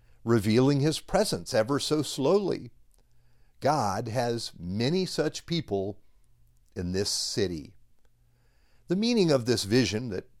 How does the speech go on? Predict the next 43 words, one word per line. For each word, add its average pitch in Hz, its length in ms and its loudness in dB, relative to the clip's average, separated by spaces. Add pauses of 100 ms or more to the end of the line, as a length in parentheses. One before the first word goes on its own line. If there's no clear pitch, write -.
(100)
from 95 300 -6 (360)
God 107 500 0
was 151 180 -2
clear 233 360 0
to 117 100 4
Paul. - 500 -6 (680)
The 170 80 -6
Lord 262 260 -2
wanted 214 300 2
him 220 160 2
to 196 80 2
stay 208 300 -2
put, - 480 -2 (720)
to 185 100 4
continue 220 560 0
to 165 120 0
share 196 300 4
the 160 140 2
message 143 520 0
without 160 380 0
fear, - 520 -4 (640)
and - 140 -2
to 147 100 0
wait 147 320 2
upon 170 400 0
God 120 460 2
for 127 220 -2
fruit - 420 0
to 165 80 0
come. - 500 -4 (1200)
Reading 190 360 2
about 113 300 2
this 127 220 0
experience 107 800 -2
of 90 180 -6
Paul 104 400 0
is 151 140 -4
a 160 60 -2
reminder 110 680 -2
to 90 240 -6
us 82 240 -8
as 87 180 -12
well. 80 460 -10